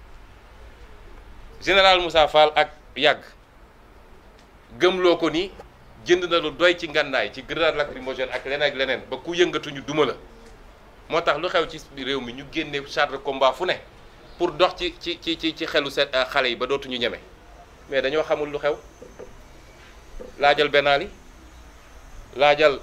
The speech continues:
Moubarak, laajal président Soudan. Gis nga un peuple qui dit non. Gisuma gendarmerie wala police bu koy téye.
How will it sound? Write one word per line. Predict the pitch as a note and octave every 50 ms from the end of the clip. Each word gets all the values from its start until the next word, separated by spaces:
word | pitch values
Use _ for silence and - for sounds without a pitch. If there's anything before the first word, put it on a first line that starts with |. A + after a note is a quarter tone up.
| - - A#2
Moubarak, | C3 C#3+ C#3+ D3 C#3+ D3 F3+ E3+ - - - - - - - - - - - - - - - - - - -
laajal | A#2 C3 D3+ D3 D3 D3 D#3 D3 C3+ B2 - - - - -
président | D3+ D3+ D3+ C#3 C3+ D3+ D3
Soudan. | D3 - C#3+ D3 D#3 D3 D3
Gis | F#3 F#3
nga | G3+ F3+ F3 E3+
un | E3+ F#3 F#3+
peuple | F#3+ - F#3 E3+ - D#3+ D#3+
qui | - D#3 D3
dit | B2+ C3 C3
non. | B2 C#3 D3 B2 F#2+ - - - - - - - - - - - - - - - - - - -
Gisuma | - F3 F3 G3 F3+ E3+ D#3+ C3+
gendarmerie | - E3 E3+ D#3+ D#3+ D3 D3 D3 C#3+ C#3
wala | C#3 D3 D3 D3
police | C#3+ - D3 C3+ -
bu | - B2
koy | A#2 D3 C#3 C3+
téye. | - C3+ B2 A2